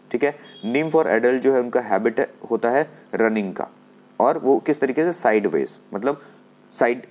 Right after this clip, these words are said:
मतलब कहते हैं ना, एक सामने से बढ़ना हुआ, हेड के through बढ़ना हुआ, और एक हुआ कि, अ,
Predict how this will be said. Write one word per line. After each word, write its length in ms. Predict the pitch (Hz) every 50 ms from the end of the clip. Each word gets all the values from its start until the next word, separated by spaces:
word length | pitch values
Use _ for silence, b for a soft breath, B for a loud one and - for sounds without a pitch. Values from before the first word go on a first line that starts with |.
| -
मतलब 300 | 123 123 113 127 143 120 - - - - -
कहते 180 | 131 127 160
हैं 60 | 175 185
ना, 60 | 175
एक 300 | - - 139 123 - -
सामने 360 | - - 117 110 110 117 123
से 100 | - 139
बढ़ना 240 | 123 123 123 123 120
हुआ, 160 | 117 113 117 117
हेड 160 | 113 110 117
के 160 | 113 - 123 104
through 440 | - - - _ _ - 127 123
बढ़ना 200 | 110 113 110 113
हुआ, 200 | 110 117 127 131 131 B B B B B
और 120 | - 113
एक 120 | 131 127 -
हुआ 100 | 135 127
कि, 140 | - 170
अ, 60 | 190